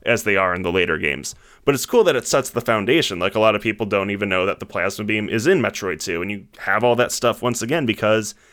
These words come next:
it's a giant Chozo colony where they left all the stuff that's compatible with your power suit. Like, there's a reason it's there. It's there for you.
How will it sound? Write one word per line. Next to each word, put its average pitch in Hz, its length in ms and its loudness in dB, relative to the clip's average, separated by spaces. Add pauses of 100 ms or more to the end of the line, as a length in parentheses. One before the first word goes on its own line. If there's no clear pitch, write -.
(140)
it's 117 220 0
a 107 80 0
giant 107 720 -2
Chozo 113 640 2
colony 107 440 2
where 113 140 4
they 110 100 4
left 98 320 -2
all 110 120 4
the 107 100 0
stuff 107 320 0
that's 104 200 -4
compatible 98 560 -2
with 110 140 -2
your 113 80 -2
power 139 320 0
suit. - 340 -4
Like, 87 160 -2
there's 110 380 -6
a 107 120 -2
reason 107 500 -4
it's 107 160 -6
there. 110 320 2
It's - 140 -8
there 101 220 0
for 101 200 -10
you. 135 320 -4